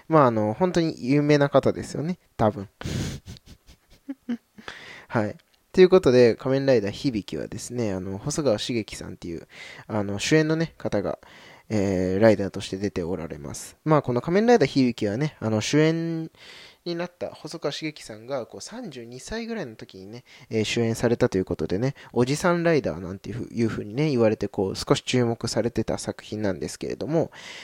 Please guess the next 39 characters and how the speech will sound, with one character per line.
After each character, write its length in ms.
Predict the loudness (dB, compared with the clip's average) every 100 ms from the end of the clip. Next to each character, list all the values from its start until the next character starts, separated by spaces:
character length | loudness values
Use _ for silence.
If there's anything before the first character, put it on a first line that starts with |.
| -10
ま 160 | 2 4
あ、 80 | 4
あ 40 |
の、 260 | 0 -8 -6
ぜ 140 | -4
ひ 100 | -4
ね、 140 | -6 -8
仮 200 | -10 -10
面 180 | -6
ラ 100 | -4
イ 40 | -6
ダ 60 |
ー 40 | -6
響 380 | -4 -2 -2 -6
も 100 | -8
で 100 | -8
す 140 | -2
ね、 160 | -2 -2 -8 -16 -4
え 140 | 0 2
ー、 40 |
見 120 | 2
て 80 | 0
い 80 | 0
た 100 | 0
だ 140 | 0
け 100 | 2
れ 80 | 4
ば 120 | 4
い 80 | 2
い 40 |
か 140 | 0 2
な 140 | 4
と 120 | 4
思 180 | 0 0
い 60 | -2
ま 220 | -2 -4
す。 160 | -6 -2
は 100 |
い。 100 | 0